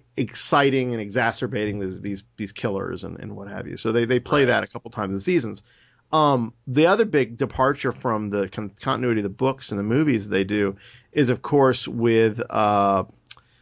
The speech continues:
Speaker 1: the character who wants to kill, uh, and or consume Hannibal. And
Speaker 2: Oh, uh, who? Doctor, uh, Abel Gideon?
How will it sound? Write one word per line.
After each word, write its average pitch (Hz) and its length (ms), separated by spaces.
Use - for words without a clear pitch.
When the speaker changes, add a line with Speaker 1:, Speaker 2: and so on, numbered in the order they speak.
Speaker 1:
the 127 80
character 131 640
who 120 180
wants 113 360
to - 180
kill, 135 800
uh, 117 160
and 123 240
or 104 320
consume 160 560
Hannibal. 101 600
And 117 220
Speaker 2:
Oh, 95 440
uh, 82 440
who? 90 220
Doctor, 98 800
uh, - 40
Abel 120 220
Gideon? 175 420